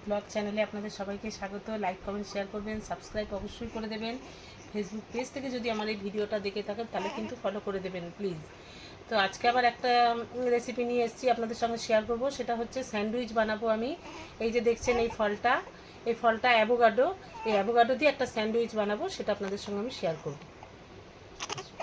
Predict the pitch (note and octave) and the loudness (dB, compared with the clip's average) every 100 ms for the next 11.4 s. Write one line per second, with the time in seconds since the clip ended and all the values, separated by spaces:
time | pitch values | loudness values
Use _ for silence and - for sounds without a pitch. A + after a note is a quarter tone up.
0 | - - - - - - - - - - | -12 -16 -18 -18 -18 -20 -20 -20 -18 -18
1 | D#3 D3 D3 - - C#3+ C#3+ - - - | -16 -16 -16 -18 -18 -16 -16 -16 -18 -18
2 | - - - - - - B3 A#3 D4 D#4+ | -18 -18 -18 -18 -18 -10 -4 2 2 2
3 | - A#3 B3 B3+ C4+ D4+ F4+ - C4 B3+ | 0 2 6 6 6 4 4 2 2 6
4 | B3 - C4 C4 C#4 C#4+ E4+ G4+ - - | 6 6 0 2 2 2 0 0 -4 -18
5 | - - - - - - A3 C4 B3+ C4 | -18 -18 -18 -16 -16 -8 -2 0 4 4
6 | C4 G#4 - - - - B3 C#4 C4+ - | 6 4 2 -8 -16 -4 8 8 8 2
7 | G#3+ F#3 E3 E3 F3 - - - - - | 2 4 2 -2 -8 -14 -20 -20 -20 -16
8 | A3+ B3+ C4 C4 C4 C4 C#4+ C#4 C4+ B3+ | -4 4 8 10 8 6 4 4 4 6
9 | A3 A3 C4 C#4+ - F#4+ A4 - - - | 6 6 4 4 6 6 6 0 -14 -6
10 | F#3 G3 A#3 A#3 A#3+ - C4+ - F#4+ - | -2 0 8 10 10 6 0 6 6 4
11 | - - - | -4 -8 2